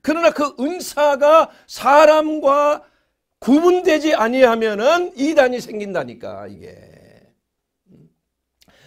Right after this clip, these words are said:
그러니까 사람들이 은사를 가진 사람들을 아무리 그가 타락을 해도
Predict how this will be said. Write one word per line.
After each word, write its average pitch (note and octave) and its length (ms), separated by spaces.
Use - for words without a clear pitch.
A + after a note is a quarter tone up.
그러니까 C4+ 600
사람들이 G#3 920
은사를 E3 600
가진 C3+ 400
사람들을 A#2 960
아무리 G#3+ 260
그가 D#3 320
타락을 D3 460
해도 E2 380